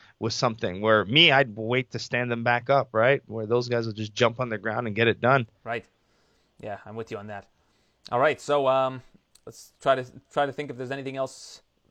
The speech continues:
Speaker 2: uh, regarding the main event that we haven't discussed. Anything, uh, anything come to
Speaker 1: No.
Speaker 2: mind?
Speaker 1: No, nothing really popping up. Just excitement.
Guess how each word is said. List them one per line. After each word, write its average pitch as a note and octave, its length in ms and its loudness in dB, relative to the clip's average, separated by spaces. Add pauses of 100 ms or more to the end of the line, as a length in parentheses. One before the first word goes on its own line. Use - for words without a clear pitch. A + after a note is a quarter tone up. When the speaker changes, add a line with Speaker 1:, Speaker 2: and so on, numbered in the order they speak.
(380)
Speaker 2:
uh, A2+ 260 -2
regarding B2+ 320 -2
the C3+ 60 -8
main C#3 160 -4
event F3 200 -2
that C#3 60 -6
we B2+ 80 -6
haven't C3+ 200 0
discussed. C3+ 400 -4
Anything, C#3 360 -12
uh, C#3 200 -6 (480)
anything C#3+ 240 -6
come D3+ 140 -6
to - 40 -2
Speaker 1:
No. - 60 0
Speaker 2:
mind? G3+ 260 -2 (500)
Speaker 1:
No, D#3 200 6
nothing C#3 380 2
really C#3 220 4
popping C#3 400 6
up. F3 240 6
Just B2+ 200 -2
excitement. D#3 640 2